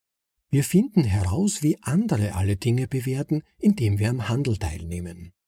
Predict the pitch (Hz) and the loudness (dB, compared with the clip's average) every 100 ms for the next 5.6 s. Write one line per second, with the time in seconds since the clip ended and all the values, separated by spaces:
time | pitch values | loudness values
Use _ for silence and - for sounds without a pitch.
0 | _ _ _ _ _ 101 85 78 185 - | _ _ _ _ _ -2 -2 -2 -4 -4
1 | - 165 - 127 - 110 - 95 92 87 | 0 0 2 -2 0 -2 0 -4 -2 0
2 | 131 143 147 - _ - 104 - 87 87 | 0 0 -4 -6 _ -4 -2 0 -2 -2
3 | - 101 139 180 180 - 139 139 143 - | -2 0 2 2 0 -2 -6 -4 -2 -2
4 | 101 107 113 - - 110 92 82 82 78 | -2 -2 -2 -4 -4 -4 -2 -6 -6 -8
5 | 80 87 82 85 95 - | -8 -8 -8 -12 -14 -16